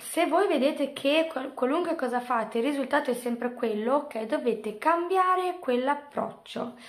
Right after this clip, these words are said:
perché è qualcosa che da tempo vi state trascinando. Vedo che tra l'altro, donare e ricevere, dovete cercare di, eh, saper dare quanto ricevete, cioè né di più né di meno,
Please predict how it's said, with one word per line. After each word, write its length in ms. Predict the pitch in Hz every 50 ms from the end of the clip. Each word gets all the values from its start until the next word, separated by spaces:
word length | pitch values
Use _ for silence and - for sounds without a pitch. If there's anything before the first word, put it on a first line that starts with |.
| - - - - - -
perché 220 | - 294 294 262
è 40 | -
qualcosa 540 | - 254 254 247 - 302 330 339 339 349 339
che 140 | 339 247
da 140 | 226 233 233
tempo 360 | 233 247 277 285 285 277 294
vi 120 | 285 285 262
state 580 | - - 240 233 233 226 - 247 247 247 247 247 - - - - - - - _ _
trascinando. 1040 | - 277 294 285 - - 269 240 220 202 190 190 185 185 190 190 180 - - - - -
Vedo 300 | 262 311 359 - 269 254
che 160 | - 254 254
tra 140 | - 233 226
l'altro, 760 | 226 226 208 - - 226 - - 214 214 208 208 214 214 - - - - - - - _
donare 360 | - 262 285 311 339 359 339
e 20 | 277
ricevere, 640 | 247 240 240 - - 214 202 196 196 196 196 214 226
dovete 420 | 285 302 302 294 - - 226 220
cercare 1000 | - - - 302 320 320 320 320 - 247 214 190 185 185 190 196 208 214 208 208 196
di, 360 | 220 233 226 226 220 - - - _ _ - - - - _ _ _ _
eh, 1040 | - 240 240 240 233 226 220 220 214 214 214 208 214 214 208 214 214 214 214 220 - -
saper 560 | - - - 269 269 - - 294 277 262 240
dare 640 | 226 262 269 285 302 320 320 330 339 349 349 339 339 - - - - - _ _ _ _ _ _ _ _ _ _ _ _ -
quanto 400 | - 320 311 311 320 311 330 320
ricevete, 800 | 285 269 - - - 233 202 196 190 190 190 - 208 196 - -
cioè 160 | - 262 262
né 200 | 269 285 370 381
di 120 | 381 381
più 300 | - - 302 320 349 - -
né 100 | 254 233
di 140 | 233 226
meno, 480 | 220 208 196 185 190 190 196 196 196